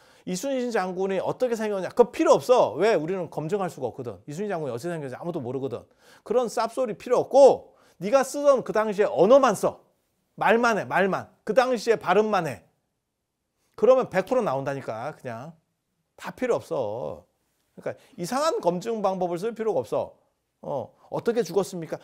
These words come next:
그 아무 의미가 없어. 그냥 그 당시 쓰던 말을 해보세요. 어,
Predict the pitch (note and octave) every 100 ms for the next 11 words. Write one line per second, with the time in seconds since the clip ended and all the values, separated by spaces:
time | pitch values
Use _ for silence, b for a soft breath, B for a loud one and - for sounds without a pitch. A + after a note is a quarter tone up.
0 | B D#4+ D4 - - E4 D4+ A#3 G3+ C#3
1 | A#2 - b b b - A#3+ B3 - F3
2 | E3+ E3 E3+ C4+ C#4 F4+ E4+ D#4 - A2
3 | B2 G3 G3+ C3 A2+ _ _ _ _ _
4 | _ _ _ _ _ _ - C3+